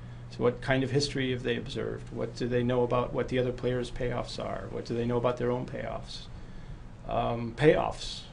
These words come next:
more generally, what happens as a function of actions? How do we describe who gains and who loses from different situations? And moreover, what motivates players? So what do they really care about in terms of,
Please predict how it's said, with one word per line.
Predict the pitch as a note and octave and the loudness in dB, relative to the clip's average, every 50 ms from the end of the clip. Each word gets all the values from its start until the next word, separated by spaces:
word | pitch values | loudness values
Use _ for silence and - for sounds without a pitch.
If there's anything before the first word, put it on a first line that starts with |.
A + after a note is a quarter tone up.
| - - - | -10 -6 -2
more | B2 B2 A#2 | 0 0 2
generally, | A#2+ C#3 C#3+ D#3 E3 C#3+ C3+ C3 | 4 4 6 6 6 6 6 6
what | C3 C#3 C#3 C#3 - - - - - | 6 4 4 4 0 -6 -12 -8 0
happens | B2 C#3+ D#3 D3+ F3+ D#3 B2+ | 2 4 4 6 6 6 6
as | C3+ B2+ B2+ | 4 2 2
a | B2+ | 0
function | - - B2+ A#2+ A#2+ - - A#2 A2+ | 0 0 -2 -2 -2 -2 -4 -4 -4
of | A2+ | -4
actions? | A#2 A2+ G#2+ - - - - G#2 F#2+ F#2+ - - - - - | -4 -4 -4 -6 -8 -8 -8 -6 -6 -8 -8 -8 -10 -8 -4
How | - A#2+ A#2+ | -2 0 2
do | B2 | 4
we | A#2+ A#2+ | 4 4
describe | A#2+ B2+ A#2+ - - C#3 B2+ B2 C3 B2+ B2 A#2+ - | 4 2 -2 -2 0 0 2 2 4 2 2 0 -2
who | - A#2+ B2 B2 B2 B2 A#2+ | 0 0 0 0 0 -2 -2
gains | A#2+ B2 B2 B2+ B2+ B2 B2+ A#2+ - | -2 -2 0 0 0 -2 -2 -2 -4
and | A#2+ A#2 | -4 -2
who | A2 B2+ | 0 0
loses | B2 A#2+ B2 B2 A#2 B2+ A#2+ - | 0 0 0 0 -2 -4 -6 -6
from | - B2 A#2 A#2 | -6 -6 -6 -6
different | - - - A#2 A2+ | -6 -6 -6 -6 -6
situations? | - A#2+ A2+ - A#2+ A#2 A#2 A#2+ - - - A#2 G#2+ - - - - A2+ | -6 -6 -6 -4 -4 -4 -4 -4 -4 -4 -6 -8 -8 -8 -8 -8 -8 -8
And | G#2+ A2 A2 A2+ A#2 - - - - - - - - | -6 -6 -8 -8 -8 -10 -12 -12 -12 -12 -10 -6 -2
moreover, | B2 B2 A#2+ A#2+ A#2+ B2 C3 C3+ | 4 6 8 8 8 6 4 2
what | B2+ B2 C3 C3 - - | 4 4 4 4 2 2
motivates | C3+ B2 C3 D3+ E3 - A#2+ A2+ - - | 4 6 6 6 6 4 0 -2 -6 -6
players? | - - A2 G2+ G2+ F#2 F#2+ - | -6 -4 -2 -2 -2 -4 -6 -6
So | - - A2+ | -6 -6 -4
what | G#2+ - B2 | 0 2 2
do | B2 A#2 | 4 4
they | B2+ B2 | 4 2
really | A#2+ B2 C3 B2 A#2 | 4 4 2 2 2
care | A#2+ - A#2+ A#2+ B2+ | 2 2 2 4 4
about | B2 A#2+ A2+ G#2+ A2 A2+ A#2 | 2 2 0 -2 -2 -2 -4
in | A2+ A2+ - | -6 -6 -6
terms | - A2+ A2 - - - | -6 -6 -6 -6 -6 -6
of, | G#1+ - | -6 -6